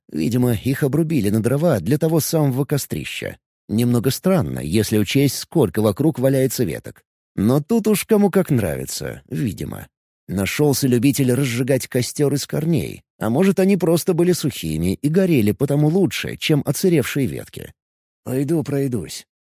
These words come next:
сказал Ид, когда они разложили вещи,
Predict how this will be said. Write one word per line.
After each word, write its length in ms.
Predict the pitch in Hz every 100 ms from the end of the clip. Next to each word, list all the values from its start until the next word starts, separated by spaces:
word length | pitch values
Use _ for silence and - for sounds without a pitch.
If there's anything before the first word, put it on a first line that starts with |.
| _
сказал 440 | - - 98 101 135
Ид, 220 | 175 -
когда 320 | - 85 98 107
они 180 | 113
разложили 520 | 110 98 110 98 117 143
вещи, 540 | 165 107 - -